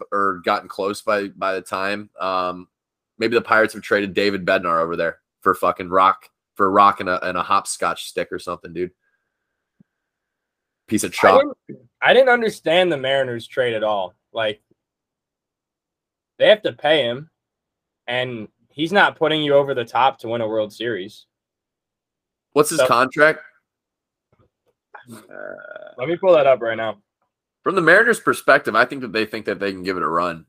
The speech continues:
Speaker 1: And then Julio got his wrist broken the same night that, uh, or maybe it was the night after. Not broken, just bruised. He's on the I L. Hopefully, praying, fingers crossed for a minimum stint. You know, we're, we're fortunate. We're thankful to have avoided, uh,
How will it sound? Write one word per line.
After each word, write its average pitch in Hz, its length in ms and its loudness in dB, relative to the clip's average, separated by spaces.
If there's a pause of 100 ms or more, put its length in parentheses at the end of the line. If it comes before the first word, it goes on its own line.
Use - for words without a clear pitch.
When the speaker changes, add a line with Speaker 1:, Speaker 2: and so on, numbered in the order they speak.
Speaker 1:
And 107 140 -4
then 120 120 2
Julio 113 420 4
got 95 380 -2 (180)
his 95 180 -14
wrist 92 260 -4
broken 90 300 -2
the 87 60 -16
same 90 320 -8
night 90 240 -6 (240)
that, 87 200 0
uh, 80 280 0
or 92 100 -2
maybe 98 260 -4
it 92 40 -2
was 87 140 -6
the 92 80 -8
night 90 220 -2
after. 90 440 -2 (420)
Not 135 180 4
broken, 98 460 4
just 107 220 -10
bruised. 98 400 0
He's 98 100 -4
on 98 100 2
the 98 120 -4
I 87 160 0
L. 87 180 2
Hopefully, - 420 -2 (420)
praying, 160 340 4
fingers 160 320 0
crossed 139 340 6
for 131 80 -2
a 120 60 -4
minimum 117 320 -6
stint. 117 480 -4
You 110 100 -10
know, 104 320 -2
we're, 101 200 -6 (180)
we're 98 160 -4
fortunate. 104 460 -4
We're 92 100 -2
thankful 95 400 -8
to 95 80 -2
have 90 100 -4
avoided, 90 460 -2
uh, 82 300 0